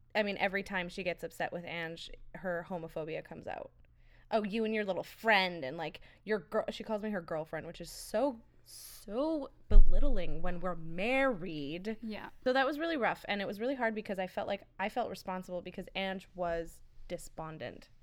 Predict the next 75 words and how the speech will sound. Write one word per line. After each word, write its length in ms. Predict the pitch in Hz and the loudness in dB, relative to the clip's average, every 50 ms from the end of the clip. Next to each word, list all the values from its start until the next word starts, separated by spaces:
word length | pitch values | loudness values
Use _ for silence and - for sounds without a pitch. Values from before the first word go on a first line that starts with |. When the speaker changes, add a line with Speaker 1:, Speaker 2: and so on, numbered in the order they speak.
| - - - - | -20 -20 -16 -14
Speaker 1:
after 280 | 165 165 160 - 165 | -12 -12 -12 -14 -16
she 140 | - - 165 | -16 -16 -16
came 180 | - 170 160 156 | -14 -14 -10 -8
out 60 | 190 | -8
Speaker 2:
Was 80 | 233 233 | -6 -6
Speaker 1:
to 60 | 330 | -6
her 60 | 440 | -6
Speaker 2:
I? 60 | 523 | -6
Speaker 1:
mom. 200 | 539 - - 180 180 175 | -8 -12 -14 -16 -18 -14
Yes. 480 | 170 160 - - - - - - - - - - - - - - - - - - - - | -12 -12 -12 -12 -14 -20 -20 -20 -20 -20 -20 -20 -20 -20 -20 -20 -20 -20 -20 -20 -20 -16
Speaker 2:
Oh. 80 | 214 220 | -14 -10
Speaker 1:
I 100 | - 269 | -8 -6
don't 140 | 370 571 - - | -6 -6 -4 -4
know 80 | 659 554 | -4 -4
if 80 | - - | -4 -4
you 100 | 392 370 | -4 -4
remember 320 | 311 240 208 196 233 254 233 | -4 -4 -4 -6 -4 -4 -4
a 60 | 175 | -4
lot 160 | 151 117 110 | -4 -4 -4
of 80 | 107 104 | -4 -6
this, 340 | 92 92 - - - - - - - - | -6 -8 -10 -12 -16 -20 -20 -20 -16 -14
'cause 100 | - 214 | -10 -10
this 180 | 277 349 - | -8 -8 -8
wasn't 220 | - 480 480 480 294 | -6 -8 -6 -8 -8
while 160 | 247 240 226 | -6 -6 -6
we 80 | 214 208 | -6 -6
were 60 | 185 | -8
broken 320 | 180 175 170 175 - 180 | -8 -8 -8 -10 -10 -12
up. 240 | 180 180 - - - - - - - - - - - | -12 -14 -14 -16 -20 -20 -20 -20 -20 -20 -20 -20 -18
This 160 | - 196 - | -18 -16 -14
was 100 | 254 247 | -12 -12
when 100 | 254 254 | -10 -10
we 80 | 247 233 | -8 -6
were 100 | 220 202 | -4 -2
back 180 | 233 233 220 | 0 0 0
Speaker 2:
No. 20 | 185 | 0
Speaker 1:
together. 260 | - 190 180 - - - | -2 -4 -6 -8 -6 -6
Speaker 2:
Yeah, 180 | 220 208 185 | -4 -2 -2
we 120 | 190 202 220 | -2 -2 -2
were 60 | 226 | -2
back 200 | 220 240 - - | 0 -2 -2 -2
together 260 | - 247 220 208 202 190 | -4 -6 -6 -6 -6 -6
when 100 | 185 175 | -6 -6
I, 40 | |
Speaker 1:
When 100 | 208 208 | -6 -6
you 60 | 196 185 | -6 -8
Speaker 2:
by 80 | 180 | -8
Speaker 1:
came 120 | 185 185 196 | -6 -6 -4
Speaker 2:
the 60 | 233 | -4
time 120 | 220 175 | -4 -4
Speaker 1:
out, 60 | 151 170 | -4 -4
Speaker 2:
I 40 | 180 | -4
told 120 | - 190 | -4 -2
Speaker 1:
and 80 | 185 180 | -2 -4
Speaker 2:
my 80 | 175 175 | -6 -8
mom. 140 | 175 208 | -6 -6
Speaker 1:
you 160 | 208 233 247 226 | -4 -4 -4 -4
just 280 | 233 233 214 220 - | -4 -4 -4 -6 -6
were, 120 | - 196 185 | -6 -4 -4
like, 360 | 180 170 170 170 - - - - - - _ - _ _ - - | -2 -2 -4 -4 -6 -12 -20 -20 -20 -20 _ -20 _ _ -20 -20
so 460 | - - - - - 226 214 220 220 | -20 -20 -18 -4 0 2 2 2 2
upset 460 | 202 - - - 214 202 180 - - | 0 -2 -4 -4 -4 -2 -2 -4 -6
because 240 | - 180 - 196 170 | -10 -14 -14 -14 -12
you 80 | 175 175 | -10 -8
were 60 | 175 | -8
like, 120 | 170 170 | -8 -10
"She 140 | - - - | -10 -14 -16
just 220 | 185 202 196 - - | -14 -14 -16 -16 -16
cried. 340 | - - 190 196 202 185 | -12 -8 -6 -6 -4 -6
I 80 | - - | -6 -8
made 200 | 180 180 170 175 | -10 -10 -10 -10
my 100 | 185 180 | -10 -12
mom 220 | 180 175 175 175 | -12 -12 -14 -14
so 360 | 180 - - - 190 180 180 175 | -16 -18 -12 -8 -6 -4 -4 -6
up, 200 | - - 175 - | -6 -8 -12 -12